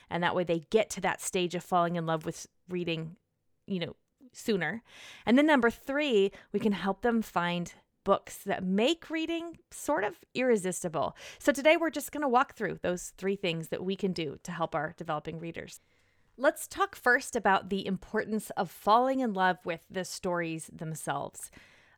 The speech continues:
Uh, it's worth thinking about here because, you know, I think it's a rare person who actually falls in love with the act of reading.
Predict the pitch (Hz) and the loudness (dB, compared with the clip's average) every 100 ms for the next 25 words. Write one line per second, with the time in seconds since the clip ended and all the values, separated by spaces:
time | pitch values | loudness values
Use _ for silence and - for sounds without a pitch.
0 | - 190 247 247 277 359 269 240 277 294 | 0 2 2 0 -6 -4 -2 -2 2 4
1 | 269 247 285 240 - 214 - _ - - | 2 0 -2 -2 0 0 -2 _ -20 -20
2 | _ - 247 - 294 392 539 - 214 220 | _ -8 -8 2 4 4 0 2 4 6
3 | 220 - 233 - 196 196 208 233 262 285 | 4 2 -2 0 -2 0 6 4 4 0
4 | 285 240 214 208 208 190 185 175 196 190 | 0 6 8 8 6 4 4 4 0 0
5 | - 175 - 170 165 170 185 185 - | 4 4 4 -6 -4 -4 -2 -2 -8